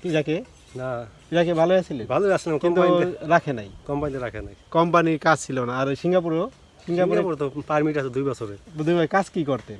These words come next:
Speaker 2: কাজ এই যে রুম আছে না, রুম ক্লিন করতাম।
Speaker 1: আহ, ক্লিন, হ্যাঁ, হাউস
Speaker 2: ক্লিনার।
Speaker 1: ক্লিনিং, ঠিক আছে, হাউস ক্লিনিংয়ের কাজ ছিল। তো যাই হোক, সজীব,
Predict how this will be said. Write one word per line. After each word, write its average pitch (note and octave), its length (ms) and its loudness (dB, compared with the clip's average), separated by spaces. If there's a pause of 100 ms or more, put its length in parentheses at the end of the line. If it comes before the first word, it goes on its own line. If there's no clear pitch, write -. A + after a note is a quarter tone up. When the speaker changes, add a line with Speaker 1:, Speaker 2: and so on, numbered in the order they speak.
(120)
Speaker 2:
কাজ C#3+ 240 -6
এই C#3 120 -6
যে B2+ 140 -8
রুম C3+ 240 -4
আছে B2+ 160 -8
না, C#3 80 -10
রুম A#2+ 200 -10
ক্লিন A#2 280 -6
করতাম। A2 240 -8
Speaker 1:
আহ, C#3 300 4
ক্লিন, D#3 460 2
হ্যাঁ, B2 240 2
হাউস C#3 240 6
Speaker 2:
ক্লিনার। B2 140 -2
Speaker 1:
ক্লিনিং, A#2 420 -2 (200)
ঠিক C#3 120 2
আছে, D#3+ 180 -2
হাউস C3 240 0
ক্লিনিংয়ের D3+ 420 0
কাজ E3 200 4
ছিল। D3 300 -2 (640)
তো E3 100 4
যাই F3 240 8
হোক, A3+ 280 6
সজীব, F3+ 580 2